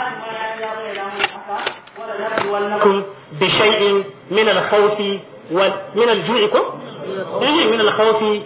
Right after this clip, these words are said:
wal ju'i wa naqsin min al-amwali wal anfusi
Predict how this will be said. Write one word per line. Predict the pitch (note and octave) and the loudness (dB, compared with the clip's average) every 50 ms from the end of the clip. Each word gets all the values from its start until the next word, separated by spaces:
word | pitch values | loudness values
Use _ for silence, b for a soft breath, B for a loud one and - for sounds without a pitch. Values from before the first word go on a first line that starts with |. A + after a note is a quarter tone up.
| - - - - | -10 -14 -14 -6
wal | - F3+ G3+ F#3+ G3 E3+ | 0 2 4 4 4 2
ju'i | - A3+ A#3 A3+ G3 G3+ G#3 G#3 G3+ - - - - - | 2 2 4 4 4 4 4 2 0 -2 -6 -12 -10 -4
wa | E3+ E3+ F#3+ G3 | 0 4 4 6
naqsin | G#3+ A#3+ B3 - - - B3+ A3 F#3 D#3 C3 - - - - - - - | 6 4 4 2 2 4 4 4 4 4 0 -2 -8 -12 -16 -14 -12 -4
min | - G3 A#3 A#3 | 0 2 2 4
al-amwali | A3+ G#3+ G#3+ A3 G#3+ G#3+ G#3+ G3+ G3+ A3 A3 G#3+ G#3+ G#3+ G#3 G3+ G3+ - - - - - | 4 4 6 4 4 6 6 6 8 8 8 8 6 6 4 2 0 -2 -6 -12 -4 2
wal | E3 F#3+ A3 A3+ A#3 A3 | 4 6 6 6 6 6
anfusi | G3+ G3 G3 G3+ - A3+ A3+ - - A3 G#3+ | 6 6 6 4 4 2 0 0 0 -2 -2